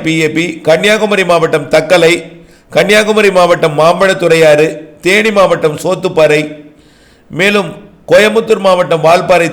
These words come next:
தாலுகா அலுவலகம், கன்னியாகுமரி மாவட்டம் அணைக்கிடங்கு, கன்-, மேலும் கிருஷ்ணகிரி மாவட்டம் அஞ்சட்டி, கிருஷ்ணகிரி மாவட்டம் தேன்கனிக்கோட்டை,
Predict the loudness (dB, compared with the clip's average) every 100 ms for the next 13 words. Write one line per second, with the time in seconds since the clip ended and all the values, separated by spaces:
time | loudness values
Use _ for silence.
0 | 0 0 2 0 2 0 0 -2 -6 -20
1 | _ _ _ _ -2 0 0 0 -2 0
2 | 0 0 0 -4 -6 -16 -20 _ _ _
3 | _ -4 0 0 -2 -2 -2 -2 -4 -6
4 | -12 -20 _ -8 -8 -8 -16 -4 -2 0
5 | -2 -6 -4 -2 0 0 0 0 -4 -2
6 | -4 -2 -2 -2 -2 -4 -6 -14 -20 -20
7 | -20 -20 -14 -12 -6 -2 0 0 -2 -2
8 | -4 -4 -6 -4 -4 -4 -2 -2 0